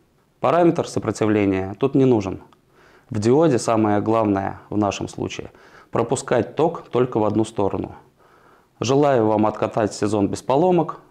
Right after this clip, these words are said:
и чтобы проблемы, которые мы разбираем тут на канале, вас не касались. Но при этом надеюсь, что эта информация оказалась для вас полезной и сэкономит вам кучу сил и времени, если какая-то неприятная ситуация все же произойдет.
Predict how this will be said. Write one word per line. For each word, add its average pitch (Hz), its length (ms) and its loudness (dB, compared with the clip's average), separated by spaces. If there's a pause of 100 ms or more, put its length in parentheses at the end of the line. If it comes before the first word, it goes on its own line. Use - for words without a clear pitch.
(200)
и 104 80 -2
чтобы 107 320 -2
проблемы, 156 460 2
которые 135 500 2
мы 123 120 4
разбираем 120 600 2
тут 117 320 -2 (380)
на 110 160 2
канале, 113 480 2 (440)
вас 165 260 0
не 120 100 4
касались. 104 580 -2 (640)
Но 117 160 4
при 127 160 4
этом 139 280 4
надеюсь, 110 440 4
что - 180 -4
эта 110 240 2
информация 117 680 0
оказалась 113 500 2
для 104 160 0
вас 110 160 -2
полезной 95 560 -2 (220)
и - 80 -4
сэкономит 131 600 2
вам 113 220 0
кучу 101 380 -2
сил 170 360 2
и - 20 6
времени, 101 500 0 (600)
если 101 260 0
какая-то 101 560 0
неприятная 98 640 0
ситуация 143 720 -2
все 107 260 -2
же 104 100 -2
произойдет. 95 680 -4